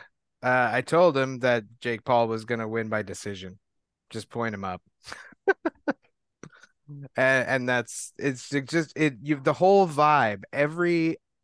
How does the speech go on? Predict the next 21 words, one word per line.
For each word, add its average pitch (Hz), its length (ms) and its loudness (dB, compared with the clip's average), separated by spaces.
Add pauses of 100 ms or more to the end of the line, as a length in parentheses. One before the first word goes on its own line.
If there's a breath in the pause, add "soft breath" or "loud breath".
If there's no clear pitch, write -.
(140)
other 143 340 0
media 143 440 -2
outlet 127 540 2
showing 131 760 -4 (600 soft breath)
the 123 180 -2
lead 113 300 -2
up, 175 260 2 (1120)
Nate 220 320 0
didn't 156 200 -2
give 120 160 -2
a 98 80 -10
shit. - 480 -2 (720)
It 131 340 -2
didn't 165 380 0
matter. 117 760 -2 (100)
And 135 200 0
it 123 140 -2 (300)
does 180 300 4
matter 147 320 0
to 120 60 -6
Jake. 107 500 -10